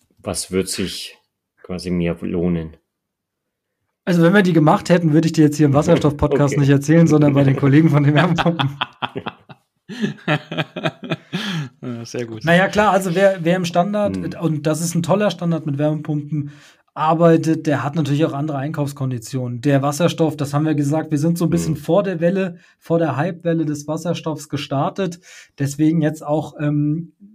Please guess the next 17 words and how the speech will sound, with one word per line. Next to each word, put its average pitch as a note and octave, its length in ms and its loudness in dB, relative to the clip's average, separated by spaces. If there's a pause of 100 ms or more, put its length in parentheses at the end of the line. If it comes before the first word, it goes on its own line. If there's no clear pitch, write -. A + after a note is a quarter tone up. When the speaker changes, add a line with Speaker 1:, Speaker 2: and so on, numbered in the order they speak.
Speaker 2:
nicht F3 480 -2
größer F#3+ 500 0
in E3 100 0
Lieferschwierigkeiten C#3 920 -2
gekommen, C#3+ 400 -4
was C#3+ 160 -2
ja C3+ 120 0
schon, C#3+ 340 -2 (200)
wenn C#3+ 120 -2
ich C#3+ 120 -6
mich C#3+ 120 -2
da C#3+ 200 -2
im, C#3 140 -2
in D3+ 180 -4
der C#3 120 -2
Branche D3 300 -4
umhöre, D#3+ 600 0